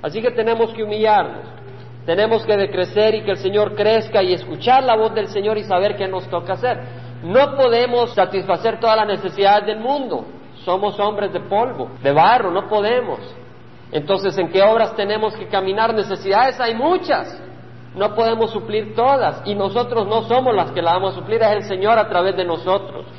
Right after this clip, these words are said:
En el momento en que nosotros creemos que somos la fuente de bendición, la gloria viene para el hombre. Es como aquel millonario que viene y da sus millones, y la gente viene y él muy feliz porque él está haciendo el bien. El Señor no quiere eso.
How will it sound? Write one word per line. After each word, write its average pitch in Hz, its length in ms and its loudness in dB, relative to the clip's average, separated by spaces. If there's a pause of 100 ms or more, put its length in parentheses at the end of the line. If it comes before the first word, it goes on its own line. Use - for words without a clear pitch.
(180)
En 180 120 4
el 202 140 4
momento 220 420 4
en 269 80 0
que 254 100 0
nosotros 240 480 0
creemos 233 380 0
que 214 100 -4
somos 220 280 0
la 185 140 4
fuente 233 380 2
de 220 140 4
bendición, 202 600 0
la 196 80 4
gloria 220 340 2
viene 220 240 2
para 190 240 4
el 190 80 0
hombre. 208 480 2 (760)
Es 151 140 -6
como 220 200 2
aquel 226 300 2
millonario 226 500 4
que 220 80 0
viene 220 200 2
y 214 40 6
da 214 120 6
sus 220 180 -4
millones, 208 680 0
y 170 60 -4
la 160 100 2
gente 214 300 -2
viene 220 320 2
y 208 80 2
él 214 100 0
muy 214 140 -2
feliz 214 480 -4
porque 180 240 -2
él 196 80 -2
está 202 180 0
haciendo 202 380 0
el 170 100 2
bien. 196 640 -2
El 165 80 -6
Señor 214 240 4
no 226 120 0
quiere 220 360 2
eso. 165 240 -4